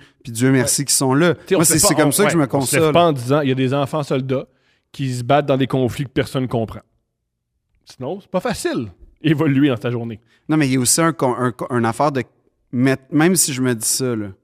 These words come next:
Speaker 2: Mhm.
Speaker 1: sincèrement, là, puis là, c'est, c'est une vraie affaire. Puis comme,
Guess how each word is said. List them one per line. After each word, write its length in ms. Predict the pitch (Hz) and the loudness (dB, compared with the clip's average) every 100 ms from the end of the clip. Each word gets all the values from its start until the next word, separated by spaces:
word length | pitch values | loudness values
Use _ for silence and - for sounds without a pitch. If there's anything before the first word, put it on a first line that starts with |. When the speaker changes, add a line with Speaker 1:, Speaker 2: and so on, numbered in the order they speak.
| _ | _
Speaker 2:
Mhm. 220 | 123 113 107 _ _ _ - | -12 -10 -12 _ _ _ -4
Speaker 1:
sincèrement, 920 | - 175 165 - 139 127 127 120 110 | 0 2 2 0 -2 -4 -4 -6 -8
là, 100 | 107 | -10
puis 100 | - | -4
là, 100 | 160 | -2
c'est, 140 | - 160 | -2 -2
c'est 140 | 156 | -2
une 100 | 127 | -2
vraie 120 | 123 | -2
affaire. 500 | 131 117 123 110 - _ _ _ _ _ _ - | -4 -4 -6 -8 -14 _ _ _ _ _ _ -12
Puis 80 | - | 0
comme, 340 | 143 135 | 2 2